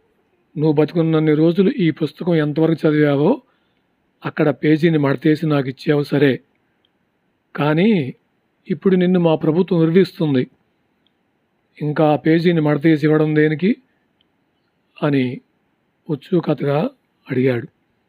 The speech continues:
భగత్ సింగ్ మాత్రం ఎలాంటి భయము ఆందోళన లేకుండా స్థితప్రజ్ఞతతో, "ఇది మామూలు పుస్తకం కాదు, మనిషికి కావాల్సిన నిజమైన సంపద.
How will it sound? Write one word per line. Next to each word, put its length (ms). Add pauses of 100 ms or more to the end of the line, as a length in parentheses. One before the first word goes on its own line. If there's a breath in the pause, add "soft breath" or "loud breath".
(1000)
భగత్ 300
సింగ్ 260
మాత్రం 360
ఎలాంటి 560 (800)
భయము 580
ఆందోళన 420
లేకుండా 600 (760)
స్థితప్రజ్ఞతతో, 1080 (1400)
"ఇది 180
మామూలు 400
పుస్తకం 460
కాదు, 320 (720)
మనిషికి 420
కావాల్సిన 640 (160)
నిజమైన 380
సంపద. 420